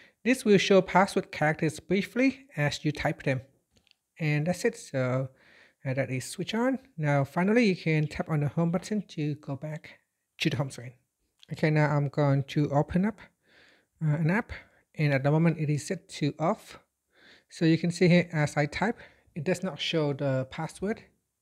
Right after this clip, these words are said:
And here, if I go back in here and choose make passwords visible, if I switch it on and I switch back to Facebook, in here, as I type,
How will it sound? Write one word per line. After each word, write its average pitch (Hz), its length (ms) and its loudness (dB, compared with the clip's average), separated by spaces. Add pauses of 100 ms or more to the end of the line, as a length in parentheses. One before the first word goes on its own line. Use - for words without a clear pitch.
(2500)
And 170 180 4
here, 196 160 8
if 202 80 2
I 196 120 6
go 185 220 4
back 202 300 -2
in 185 60 2
here 208 320 2 (240)
and 156 280 2
choose 151 680 0 (720)
make 185 320 0 (140)
passwords - 580 -2 (180)
visible, 196 600 0 (100)
if 160 100 -14
I 147 100 -2
switch - 280 -8
it 160 80 -8
on 208 240 0 (380)
and 139 260 -2
I 135 160 -2
switch - 360 -12
back - 280 -14
to 135 300 -6
Facebook, 151 540 -10 (580)
in 175 100 -2
here, 196 240 2
as 156 300 0
I 165 420 4
type, - 300 -4